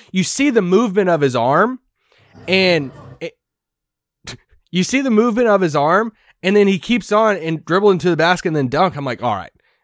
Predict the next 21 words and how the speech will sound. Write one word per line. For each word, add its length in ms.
how, 280
how 200
did 140
he, 220
like, 240
move 600
while 240
he 120
was 160
dribbling 420
and 160
move 220
his 160
arms 280
like 140
he 80
faked 280
the 60
pass?" 360
Could 160
it, 140